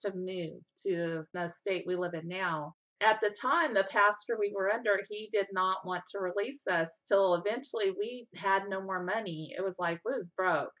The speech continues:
And then finally he released us, and by not just up and going till he gave that release, now God has honored that. Have there been times where, like, you really wanted to do it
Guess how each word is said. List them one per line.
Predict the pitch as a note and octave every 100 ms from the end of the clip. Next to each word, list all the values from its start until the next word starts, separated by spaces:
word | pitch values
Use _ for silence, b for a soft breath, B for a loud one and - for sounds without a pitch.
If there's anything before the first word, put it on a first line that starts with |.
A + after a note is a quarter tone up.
| _ -
And | F#3+
then | G#3 G3 G#3
finally | G#3+ B3 B3 G3 F#3
he | G#3 G3+
released | F3+ E3+ E3+ - F3
us, | D#3+ E3+ E3+
and | F#3+ D#3+ D3+ D#3 - _ -
by | A3 G#3 G#3 G3 F#3+ F#3 _ -
not | G#3+ A3 A3+ A#3
just | A3 - -
up | A3 A3 G#3
and | F#3+ F3
going | G3+ A#3 A#3+ G3 E3+ E3+ F3+ _ _ _ _ -
till | A#3+ C4
he | B3+ A3
gave | G#3 F#3
that | F#3 E3+
release, | F3 F3+ F3+ F3+ F3+ - - _ _ -
now | G3+ G#3 G#3+ A#3+ A#3
God | F#3+ F#3+ F#3
has | E3+ -
honored | F3 F#3 B3+ F#3 -
that. | C3+ A#2+ C3+ - _ -
Have | C#4 C4
there | C4+
been | D4+ D4
times | - C4+ C4 D4
where, | C#4+ A#3+ A3+
like, | G#3+ F#3+ F3 - G3
you | G#3 A3+ G#3
really | A3+ A#3+ C4
wanted | B3+ A#3+ A#3 G#3
to | G3+
do | G#3 G3+
it | F#3 F3+